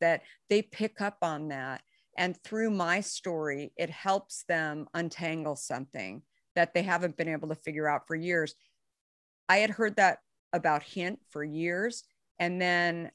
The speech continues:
I started hearing it with my book. And I think that there, there's so many,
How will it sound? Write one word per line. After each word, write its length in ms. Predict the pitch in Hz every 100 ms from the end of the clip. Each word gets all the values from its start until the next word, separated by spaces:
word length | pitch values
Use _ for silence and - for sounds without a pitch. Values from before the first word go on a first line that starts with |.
| -
I 100 | 170
started 380 | - 175 165
hearing 440 | - - 175 170 170
it 200 | 165 - _ _ _ _ _
with 420 | 170 175 160 160 - - _ _ _ -
my 240 | 170 165
book. 440 | 165 196 269 - - _ -
And 320 | 196 185 185 -
I 140 | 190
think 300 | 185 262 247 -
that 280 | 185 175 - _ _ _ _ _ _ _ - -
there, 220 | 202 -
there's 320 | - 190 185
so 380 | - - 240 220
many, 480 | 220 214 202 185 -